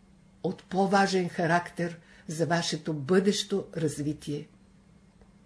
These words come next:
Вие още не познавате себе си. Досега още не сте били щастливи.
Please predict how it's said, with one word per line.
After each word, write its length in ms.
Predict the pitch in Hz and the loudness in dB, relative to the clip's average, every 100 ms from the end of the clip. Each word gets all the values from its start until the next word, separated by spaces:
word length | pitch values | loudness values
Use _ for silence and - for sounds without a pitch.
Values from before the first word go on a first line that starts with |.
| _ - - - - - 175 | _ -20 -20 -20 -20 -12 4
Вие 180 | 208 | 6
още 260 | 196 196 202 | 6 4 2
не 120 | 190 | 2
познавате 580 | 208 190 208 240 254 185 | 2 2 4 4 2 0
себе 340 | - 160 151 | 0 0 0
си. 240 | 147 - - _ _ _ _ _ - - - | -6 -10 -20 _ _ _ _ _ -20 -20 -6
Досега 460 | 196 220 220 220 - | 0 4 6 6 8
още 380 | 220 240 - 262 | 6 4 2 4
не 140 | 202 | 4
сте 260 | 175 - 226 | 2 4 6
били 240 | 226 220 | 6 4
щастливи. 720 | 226 - 220 220 196 165 147 | 2 0 -2 2 2 0 -4